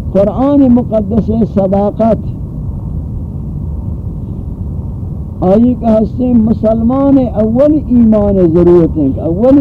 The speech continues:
ایمان مسلمان، مبناء ایمان مسلمان،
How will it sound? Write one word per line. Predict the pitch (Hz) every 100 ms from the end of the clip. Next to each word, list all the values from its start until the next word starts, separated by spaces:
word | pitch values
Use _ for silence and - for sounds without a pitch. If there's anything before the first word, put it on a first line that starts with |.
| 240
ایمان | 233 202 196 190 180
مسلمان، | 165 156 180 175 180 185
مبناء | 180 160 151 165 170 185 240 277 254
ایمان | 240 220 208 202 196
مسلمان، | 196 185 180 180 180 185 190